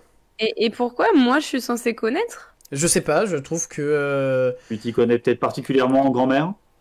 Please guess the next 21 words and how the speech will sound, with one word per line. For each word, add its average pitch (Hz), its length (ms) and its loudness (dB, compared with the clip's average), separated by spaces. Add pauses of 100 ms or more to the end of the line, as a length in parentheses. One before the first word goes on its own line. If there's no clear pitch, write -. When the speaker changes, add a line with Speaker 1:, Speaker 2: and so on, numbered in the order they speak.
Speaker 1:
Tu 143 220 2
Speaker 2:
Voilà. 143 220 2 (120)
Speaker 1:
<laughs> 320 160 4
Oui, 254 140 0 (160)
bah, 190 180 2
c'est, 214 220 -4
c'est 208 160 -6
sûr 269 180 -6
que, - 120 -12 (380)
c'est - 180 0
parce 240 180 2
que 240 60 -8
tu 247 120 -4
penses 277 160 -2
que 285 140 0
je 269 60 -2
serais 269 160 0
une 254 100 2
grand-mère 254 320 2
comme 269 160 2
celle-là ? 254 360 0